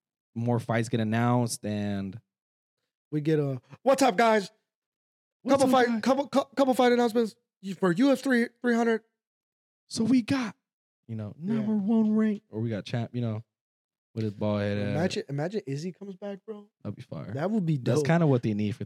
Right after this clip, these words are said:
Speaker 2: What if,
Speaker 1: three hundred.
Speaker 2: bro, if they put Izzy and Alex for the lightweight ti-, light heavyweight title, bro, I would
Speaker 1: I wouldn't be mad.
Speaker 2: I would not be mad.
Speaker 1: I would
Speaker 2: Even
Speaker 1: not
Speaker 2: though
Speaker 1: be
Speaker 2: I think
Speaker 1: mad.
Speaker 2: Izzy would lose, but I would just be like, "Thank you. That was it. That's all we needed. That's all we needed."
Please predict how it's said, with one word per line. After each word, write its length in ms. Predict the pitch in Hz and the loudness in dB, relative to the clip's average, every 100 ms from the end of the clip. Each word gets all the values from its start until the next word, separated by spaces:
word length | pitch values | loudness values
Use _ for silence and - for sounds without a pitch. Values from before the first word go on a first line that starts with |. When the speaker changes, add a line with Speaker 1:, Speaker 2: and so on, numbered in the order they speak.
| - | -2
Speaker 2:
What 140 | 180 | 2
if, 120 | 202 | 2
Speaker 1:
three 80 | 202 | 0
hundred. 200 | 175 143 - | -4 -6 -2
Speaker 2:
bro, 320 | 170 175 - - - | 2 2 2 -10 0
if 220 | 175 165 | 0 2
they 200 | 175 220 | 4 4
put 360 | 226 302 226 - - | 4 4 4 2 2
Izzy 540 | 185 202 190 240 247 - | 4 4 4 4 4 2
and 160 | 165 165 | 0 2
Alex 440 | 165 185 180 156 - | 2 6 6 4 2
for 220 | 170 160 | 2 4
the 100 | 151 | 6
lightweight 640 | 147 170 190 175 170 165 | 6 6 4 2 0 -2
ti-, 260 | - 165 165 - 160 | -4 -2 -2 -4 -6
light 240 | 160 170 | -2 0
heavyweight 400 | 175 170 165 156 | 0 0 -2 -2
title, 260 | 170 170 165 | -2 -2 -2
bro, 260 | 170 170 - | -2 -4 0
I 100 | 160 | 2
would 300 | 151 139 139 _ _ - | 2 0 -6 _ _ -2
Speaker 1:
I 60 | 113 | 2
wouldn't 180 | 113 | 2
be 80 | 98 | 0
mad. 320 | 92 92 98 - _ 151 | -4 -4 -6 -8 _ 0
Speaker 2:
I 80 | |
would 200 | 170 160 | 2 2
not 380 | 143 147 165 165 | 0 0 4 4
be 120 | 151 | 2
mad. 320 | 147 143 131 123 | 0 0 -2 -2
Speaker 1:
I 60 | |
would 80 | 175 | 0
Speaker 2:
Even 140 | 185 | 2
Speaker 1:
not 80 | 196 | 4
Speaker 2:
though 120 | 185 180 | 4 2
Speaker 1:
be 40 | |
Speaker 2:
I 40 | |
think 180 | 190 170 | 2 4
Speaker 1:
mad. 60 | 165 | 4
Speaker 2:
Izzy 160 | 156 | 2
would 180 | 160 147 | 2 0
lose, 340 | 139 170 185 147 | 2 4 4 2
but 140 | 151 | -2
I 100 | 147 | 0
would 160 | 156 139 | -2 -2
just 180 | 135 | -6
be 120 | 131 135 | -6 -8
like, 200 | 127 123 _ _ _ - | -8 -12 _ _ _ -8
"Thank 200 | 156 - | -6 -6
you. 120 | 123 | -10
That 160 | 131 160 | -4 0
was 140 | 151 | 0
it. 180 | 143 127 | 0 -2
That's 160 | 151 170 | 0 4
all 140 | 240 | 4
we 60 | 240 | 6
needed. 320 | 240 160 127 | 4 4 0
That's 180 | 160 160 | -2 -2
all 120 | 175 175 | -2 -2
we 80 | |
needed." 300 | 170 160 131 | -2 -4 -6